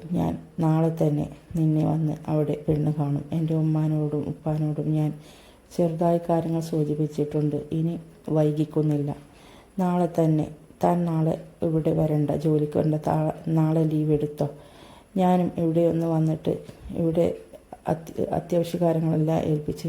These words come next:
ഞാനും ഉമ്മയും ഉപ്പയും അങ്ങോട്ട് വരാം. എന്നിട്ട് ഉടൻ തന്നെ നമ്മുടെ കല്യാണം തീരുമാനമാക്കണം. ഇല്ലെങ്കിൽ എത്രയെന്ന് വെച്ചിട്ടാ നീ അവിടെ നിൻ്റെ ഉമ്മമ്മാൻ്റെ വീട്ടിൽ നിൽക്കുക? നിൻ എൻ്റെ പെണ്ണായി കഴിഞ്ഞാൽ പിന്നെ ഒരാളും നിന്നെ ശല്യം ചെയ്യില്ല.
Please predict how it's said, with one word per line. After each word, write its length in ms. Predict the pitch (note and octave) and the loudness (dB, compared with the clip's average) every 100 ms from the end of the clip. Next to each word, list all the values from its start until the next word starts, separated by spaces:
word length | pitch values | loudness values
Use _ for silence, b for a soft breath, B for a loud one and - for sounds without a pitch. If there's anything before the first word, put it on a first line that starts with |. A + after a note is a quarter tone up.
| D#3+ | -6
ഞാനും 380 | F3+ D#3+ D#3 D#3+ D#3+ | -2 0 2 0 0
ഉമ്മയും 340 | D#3+ D#3+ D#3+ D#3+ | 0 0 0 -4
ഉപ്പയും 360 | D#3+ E3 D#3 - | -4 -2 -2 -2
അങ്ങോട്ട് 420 | D#3+ D#3 D3 - | -4 -2 -2 -2
വരാം. 280 | D3+ D3 - - B B B B - | 0 0 -4 -10 B B B B -6
എന്നിട്ട് 440 | E3 D#3+ D#3 D#3+ D#3 - | 0 2 2 0 -4 -2
ഉടൻ 240 | E3+ D#3 D#3+ | -2 0 0
തന്നെ 360 | D#3 D#3 D3+ - | 0 0 0 -2
നമ്മുടെ 440 | D#3 D3+ D3+ D3+ D3 - | -2 0 0 -2 -2 0
കല്യാണം 480 | D3 D3 C#3+ D3+ D3 | 0 0 -2 -4 -2
തീരുമാനമാക്കണം. 920 | D#3+ D3+ D3 D3 D3 D3+ C#3+ - D3 C#3+ - | -2 0 0 0 0 0 -2 -4 -4 -4 -4
ഇല്ലെങ്കിൽ 440 | D3+ D3+ D3 C#3+ - | -2 0 0 -2 -2
എത്രയെന്ന് 560 | D3+ D3+ E3 D#3 D#3 D#3 | -4 -2 0 2 2 0
വെച്ചിട്ടാ 420 | D3 D#3 - D3+ | -2 -4 -2 0
നീ 160 | D#3 D3+ - | 2 0 0
അവിടെ 300 | D3+ D3 D3+ | -2 0 0
നിൻ്റെ 280 | D3+ D3+ D3+ | 0 2 0
ഉമ്മമ്മാൻ്റെ 640 | D3+ D3+ D3+ D3 D3+ D3+ | 2 2 0 0 -2 0
വീട്ടിൽ 400 | D3+ D3 D3+ D3+ | -2 -2 -4 -2
നിൽക്കുക? 360 | D3+ D3 D3+ D3+ - B B B B B - | -2 -4 -4 -6 -6 B B B B B 2
നിൻ 220 | G#3 G3+ - - | 4 4 0 -2
എൻ്റെ 240 | F3 E3+ | -2 0
പെണ്ണായി 400 | E3+ E3+ E3 E3 D#3+ | 2 2 2 0 0
കഴിഞ്ഞാൽ 360 | E3 D#3+ D#3 - - | 0 2 0 -2 -2
പിന്നെ 300 | E3 E3 E3 | 0 2 2
ഒരാളും 420 | - D#3+ D#3 D#3 D#3+ | 2 2 2 2 2
നിന്നെ 220 | D3+ D3+ | 2 2
ശല്യം 420 | D3+ D#3 D3+ D#3 | 0 0 2 0
ചെയ്യില്ല. 440 | D#3 D3+ D3 D3 | 2 2 2 2